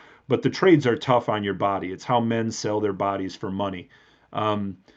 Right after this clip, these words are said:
and residential rough carpentry, uh, it w-, it became pretty clear to me after about a year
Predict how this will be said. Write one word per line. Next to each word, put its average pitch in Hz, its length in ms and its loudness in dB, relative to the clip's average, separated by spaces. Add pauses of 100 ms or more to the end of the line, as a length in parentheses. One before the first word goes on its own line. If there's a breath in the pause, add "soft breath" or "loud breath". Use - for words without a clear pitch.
(320 soft breath)
and 113 420 0
residential 135 480 6
rough 127 240 2
carpentry, 135 720 4
uh, 107 220 -2
it 107 120 -8
w-, 113 300 -4
it 117 80 -8
became 120 340 -2
pretty 110 220 -2
clear 120 260 0
to 113 60 0
me 110 180 -2
after 110 280 -2
about 156 280 4
a 143 40 4
year 117 440 2